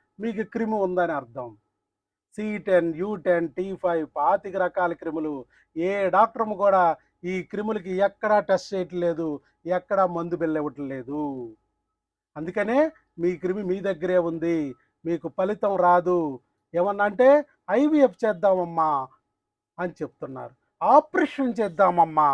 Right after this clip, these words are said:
అని చెప్తున్నారు. క్రిముల వల్ల గడ్డొచ్చింది, ఇది చీము గడ్డ. ఏం చేయాలి దాన్ని? ఆపరేషన్ చేసి పలుగులు పారలు పెట్టి నువ్వు కెలుగుతూ ఉంటే చీమి చిందుద్ది,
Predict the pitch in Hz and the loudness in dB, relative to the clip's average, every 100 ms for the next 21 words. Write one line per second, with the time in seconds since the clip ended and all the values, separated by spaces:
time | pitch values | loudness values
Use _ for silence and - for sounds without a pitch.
0 | 123 _ - 240 185 151 - 139 131 123 | 0 _ -8 -8 -4 -8 -8 -14 -14 -16
1 | _ _ _ _ _ _ _ _ - 254 | _ _ _ _ _ _ _ _ -4 0
2 | 311 339 311 277 262 196 233 262 262 - | 2 4 6 6 6 6 6 8 6 4
3 | 226 226 220 202 151 135 _ - 165 202 | 0 2 2 2 -2 -6 _ -12 -8 -6
4 | - 285 294 285 226 240 180 220 208 180 | 0 2 4 4 6 4 6 4 6 4
5 | 147 - _ _ 165 208 240 247 247 254 | 0 -6 _ _ -2 2 6 6 8 4
6 | 254 302 320 _ - 180 240 285 - 277 | 4 2 -2 _ -2 4 6 6 4 0
7 | 247 262 226 233 226 233 208 180 _ - | 0 -2 4 4 4 -2 -4 -6 _ 2
8 | 220 240 262 262 240 214 202 214 233 220 | 6 6 6 6 6 4 2 2 4 4
9 | 208 170 208 180 165 _ 185 190 190 - | 0 0 -2 -2 -4 _ -6 -4 -2 4
10 | 220 240 262 247 220 208 185 202 175 165 | 4 4 0 -2 -2 -4 -2 0 0 -2
11 | _ _ - 254 277 277 262 - 285 302 | _ _ -2 2 4 4 2 2 6 6
12 | 311 269 190 233 | 6 4 -2 -2